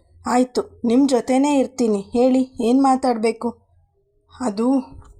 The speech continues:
ಅದು, ನೀನು ನನ್ ಮೇಲ್ ಯಾಕಿಷ್ಟ್ ಕಾಳಜಿ ಮಾಡ್ತೀಯಾ? ನಾನ್ ನಿಂಗ್ ಏನಾಗ್ಬೇಕು ಅನ್ನೋದಕ್ಕೆಲ್ಲ ನೀನ್ ಸಂಜೆ ಉತ್ತರ ಕೊಟ್ಟೆ. ಆದ್ರೆ ನನ್ ಮನ್ಸಲ್ಲಿ ಏನಿದೆ ಅನ್ನೋದನ್ನ ತಿಳ್ಕೊಳಕ್ಕೆ ನಿಂಗ್ ಆಸಕ್ತಿ ಇಲ್ವಾ ಸೂರ್ಯ?"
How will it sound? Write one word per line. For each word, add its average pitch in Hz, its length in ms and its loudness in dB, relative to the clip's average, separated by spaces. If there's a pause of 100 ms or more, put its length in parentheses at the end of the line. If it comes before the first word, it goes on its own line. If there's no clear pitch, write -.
(300)
ಅದು, 220 440 -6 (340)
ನೀನು 349 320 2
ನನ್ 262 300 2
ಮೇಲ್ 269 220 2
ಯಾಕಿಷ್ಟ್ 247 440 -2
ಕಾಳಜಿ 269 400 0
ಮಾಡ್ತೀಯಾ? 233 460 0 (200)
ನಾನ್ 320 220 2
ನಿಂಗ್ 330 180 2
ಏನಾಗ್ಬೇಕು 262 720 0
ಅನ್ನೋದಕ್ಕೆಲ್ಲ 226 800 -2
ನೀನ್ 226 240 -2
ಸಂಜೆ 214 320 -2
ಉತ್ತರ 226 320 -2
ಕೊಟ್ಟೆ. - 540 -10 (320)
ಆದ್ರೆ 220 320 0 (260)
ನನ್ 262 240 2
ಮನ್ಸಲ್ಲಿ 311 440 2
ಏನಿದೆ 294 380 0
ಅನ್ನೋದನ್ನ 254 580 2
ತಿಳ್ಕೊಳಕ್ಕೆ 269 680 -2
ನಿಂಗ್ 247 220 0
ಆಸಕ್ತಿ 262 520 -2
ಇಲ್ವಾ 233 240 -2
ಸೂರ್ಯ?" 208 340 -2